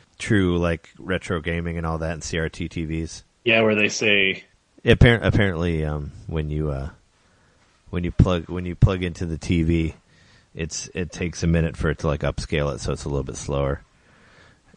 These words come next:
Speaker 1: And, uh, I don't know. I haven't, like, I s-, I play my Super Nintendo through the H D T V, and it, I haven't really noticed it. I mean, it looks a little blurry, yeah, but I don't think it looks that bad. I don't know. It doesn't bother me. I, I'm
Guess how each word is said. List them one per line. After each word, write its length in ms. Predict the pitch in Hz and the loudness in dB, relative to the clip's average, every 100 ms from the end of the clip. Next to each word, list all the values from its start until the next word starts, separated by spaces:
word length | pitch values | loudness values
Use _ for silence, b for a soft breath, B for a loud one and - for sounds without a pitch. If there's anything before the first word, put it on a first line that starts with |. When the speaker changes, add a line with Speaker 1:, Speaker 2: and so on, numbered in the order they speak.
| _ | _
Speaker 1:
And, 240 | - 82 78 | -6 -4 -4
uh, 220 | 62 58 - - | -6 -10 -14 -4
I 120 | - | 4
don't 100 | 123 | 8
know. 180 | 110 78 - | 8 4 2
I 100 | 90 | 4
haven't, 380 | 113 110 - | 4 2 -2
like, 180 | 95 110 | 0 2
I 120 | 107 | 4
s-, 180 | 120 - - | 2 2 4
I 180 | 117 | 6
play 260 | 117 - 87 | 6 6 4
my 140 | 78 | 4
Super 260 | 73 87 78 | 0 2 2
Nintendo 380 | 69 - 67 62 | 0 -2 -4 -4
through 260 | - 67 | -4 -4
the 100 | 58 | -4
H 240 | 57 65 - | -6 -8 -6
D 120 | 71 | -6
T 180 | - 71 | -4 -2
V, 260 | 71 71 | -2 -4
and 120 | 60 82 | -4 -4
it, 100 | 73 | 0
I 140 | 92 | 2
haven't 180 | 101 87 | 2 2
really 220 | 82 78 | 0 2
noticed 340 | 82 90 - | 4 4 6
it. 180 | 123 120 - | 6 6 6
I 60 | |
mean, 120 | 95 98 | 6 6
it 60 | |
looks 260 | 104 107 - | 6 4 4
a 40 | |
little 260 | 95 90 82 | 4 4 4
blurry, 520 | 85 90 95 101 107 | 4 6 6 6 6
yeah, 260 | 92 95 117 _ - | 6 4 2 _ 2
but 120 | 104 | 6
I 40 | |
don't 100 | 101 | 6
think 120 | 71 | 2
it 60 | 60 | -4
looks 160 | 62 - | -6 -4
that 120 | 67 | -2
bad. 320 | 73 78 80 - b b b b b | 0 -2 -4 -14 b b b b b
I 80 | - | -2
don't 80 | 76 | 0
know. 200 | 69 87 | 0 0
It 40 | |
doesn't 240 | 92 85 80 | 2 2 2
bother 220 | 82 82 | 2 2
me. 160 | 80 - _ _ b b b b b b | 0 -4 _ _ b b b b b b
I, 120 | - | 0
I'm 60 | 101 | 0